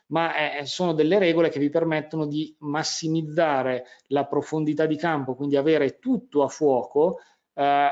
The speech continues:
scegliendo un punto di messa a fuoco opportuno. Però noi andiamo verso, andiamo alla fine, andiamo al concreto. Se voi siete in campo, cosa fate? Non applicate la matematica, non cercate su Google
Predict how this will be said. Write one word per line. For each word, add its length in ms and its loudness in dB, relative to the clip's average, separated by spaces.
scegliendo 720 2
un 160 -4
punto 320 -4
di 100 -4
messa 280 -2
a 40 -2
fuoco 360 -4
opportuno. 720 -10
Però 220 2
noi 160 4
andiamo 380 2
verso, 440 2
andiamo 360 2
alla 180 4
fine, 320 -2
andiamo 280 2
al 120 -2
concreto. 640 0
Se 160 -8
voi 120 4
siete 280 -2
in 100 -2
campo, 560 -4
cosa 240 -2
fate? 560 -4
Non 160 -6
applicate 420 -4
la 80 0
matematica, 640 -2
non 120 -4
cercate 400 -4
su 180 -4
Google 400 2